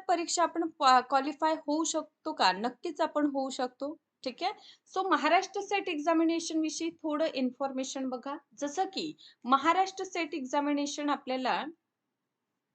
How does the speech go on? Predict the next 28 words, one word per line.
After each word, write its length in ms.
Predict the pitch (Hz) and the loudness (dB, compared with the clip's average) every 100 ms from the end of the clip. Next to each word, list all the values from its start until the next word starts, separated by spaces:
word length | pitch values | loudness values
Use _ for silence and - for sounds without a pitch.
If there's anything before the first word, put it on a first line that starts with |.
| _ _ _ _ _ _ _ _ _ _ _ _ _ _ _ _ | _ _ _ _ _ _ _ _ _ _ _ _ _ _ _ _
अ, 200 | 220 233 233 | 2 2 6
वर्षातून 540 | 294 302 381 381 392 - | 4 4 2 0 -2 0
एकदा 500 | 269 262 262 214 147 - _ _ | 0 0 2 2 2 -6 _ _
एमएस 380 | 247 285 370 - | 2 4 2 0
सेट 240 | 349 320 262 | 0 0 -2
जे 160 | 311 | -2
आहे 380 | 294 285 269 208 | 2 0 0 -4
ते 160 | 185 - | -4 -8
एकचदा 800 | - 254 - 302 - 220 226 226 | -2 -2 -2 -6 -6 0 2 2
होत 240 | 208 160 - | -2 -8 -10
असते. 360 | 147 - 147 - _ _ | -14 -14 -16 -16 _ _
प्रिव्हियस 520 | 269 277 311 359 370 302 | -6 -4 -2 -4 -6 -4
इयर्सचा 400 | 311 302 - 311 | -4 -4 -6 -4
विचार 400 | 285 - 285 285 | -4 -4 -4 -4
केलं 220 | 285 262 285 | -4 -4 -4
तर 60 | 339 | -8
सात 320 | - - 247 254 | -4 0 0 0
एप्रिलला 500 | 240 247 - 302 294 | -6 -6 -6 -4 0
आपलं, 320 | 294 - 254 269 | 0 -2 -4 -4
अ, 180 | - | -2
दोन 240 | 196 233 247 | -4 -4 -4
हजार 200 | 233 254 | -4 -6
चोवीसला 680 | - - 254 254 285 285 | -6 -4 -4 -4 -8 -2
आपली 240 | 247 240 254 | -2 -2 -6
परीक्षा 440 | 247 226 220 254 | -6 -6 -6 -8
झालेली, 460 | 233 254 226 220 302 - _ _ _ 220 | -4 -4 -2 -6 -10 -16 _ _ _ -4
है 60 | |
ना? 120 | 262 | -4